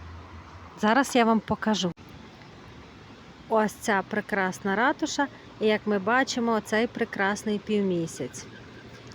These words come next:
І знаходиться ратуша в кількох метрах від католицької церкви. Ось прекрасна католицька церква.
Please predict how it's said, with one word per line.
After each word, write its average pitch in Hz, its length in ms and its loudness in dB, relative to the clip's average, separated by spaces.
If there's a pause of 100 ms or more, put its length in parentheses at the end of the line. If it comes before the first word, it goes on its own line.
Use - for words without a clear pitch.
І 214 80 0
знаходиться 285 760 2
ратуша 302 480 0
в - 140 -8
кількох 320 480 2
метрах 285 580 2 (320)
від 214 120 -6
католицької 214 720 0
церкви. 165 560 -4 (1120)
Ось 285 420 0 (120)
прекрасна 220 640 0
католицька 202 720 -4
церква. 165 600 -6